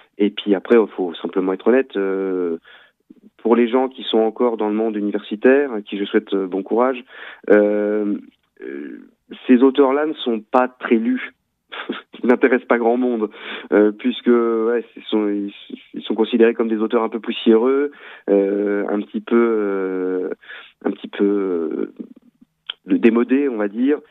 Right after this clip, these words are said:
Et c'est effectivement, euh, c'est dommageable, puisque non, ce sont des auteurs, euh, particulièrement intéressants, particulièrement pertinents, et je trouve, euh, particulièrement actuels. Mais il y a, je pense, aussi une fâcheuse tendance, euh, aujourd'hui à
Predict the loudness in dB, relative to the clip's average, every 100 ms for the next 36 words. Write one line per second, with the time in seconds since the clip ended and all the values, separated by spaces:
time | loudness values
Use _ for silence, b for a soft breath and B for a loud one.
0 | b b -2 0 0 -4 -4 -4 -6 -2
1 | 0 2 2 -2 -2 -4 -6 -6 -2 0
2 | 0 0 -4 -8 -6 -4 -2 -4 -6 -4
3 | -2 -4 0 0 0 -4 -4 -6 -6 -8
4 | -2 -2 0 -4 -4 -4 -2 -2 -4 -6
5 | -2 0 0 -6 -4 -6 -6 b b 0
6 | 0 -2 0 0 2 -2 -2 -4 -4 -6
7 | -6 -8 -4 -2 0 0 -2 -2 -2 -2
8 | -4 b b _ 0 2 0 0 -2 -4
9 | -4 -4 -2 2 0 0 -2 0 0 -2
10 | -4 -4 -2 -2 -2 -2 0 -2 -2 -6
11 | b b b -4